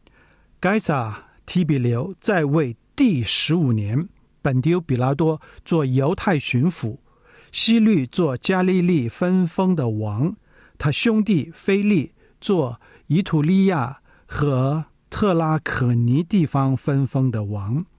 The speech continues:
吕撒涅做亚比利尼分封的王，亚纳和该亚法做大祭司。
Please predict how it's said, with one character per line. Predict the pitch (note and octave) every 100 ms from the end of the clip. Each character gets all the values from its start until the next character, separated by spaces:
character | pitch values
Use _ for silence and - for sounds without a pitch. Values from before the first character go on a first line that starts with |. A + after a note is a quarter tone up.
| _ _ - - -
吕 | E3+ A#3+
撒 | F3+ D3
涅 | F3 B2 D#3 _ _
做 | - D3+ C3 - -
亚 | D#3 D#3 F3+
比 | D#3+ C3 A#2 A2+ - _ -
利 | F#3+ F#3+ D#3+
尼 | B2 A#2 A#2+ F3 G#3+ -
分 | _ - D3+ D3
封 | D3 C#3+
的 | A#2
王， | G2+ G2+ G2+ E3 - _ _ _ - _ -
亚 | G#3 F#3+
纳 | F#3 F3 C3 - _
和 | - D3 C3 A#2+ A2 A2 -
该 | E3+
亚 | F3 F3
法 | A#2+ F#2+ - _ - _
做 | F#3 D#3 B2
大 | - G3+ C3+
祭 | - D#3
司。 | B2 - D#3+